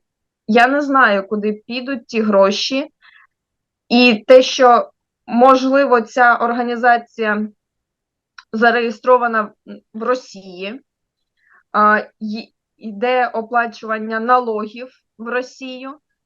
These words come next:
а з цих налогів потім летять на нас ракети, ну, ось так. І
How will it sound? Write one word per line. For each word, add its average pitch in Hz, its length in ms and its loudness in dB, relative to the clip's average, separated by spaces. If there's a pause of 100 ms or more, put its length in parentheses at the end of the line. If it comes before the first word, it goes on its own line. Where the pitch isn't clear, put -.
а 226 180 -2
з - 140 -20
цих 262 220 -10
налогів 262 680 -4
потім 247 560 -6 (140)
летять 226 460 -2
на 226 120 -4
нас 226 300 -4
ракети, 247 720 -10
ну, 349 260 -12 (2250)
ось 262 220 -4
так. 190 460 -2
І 247 600 -10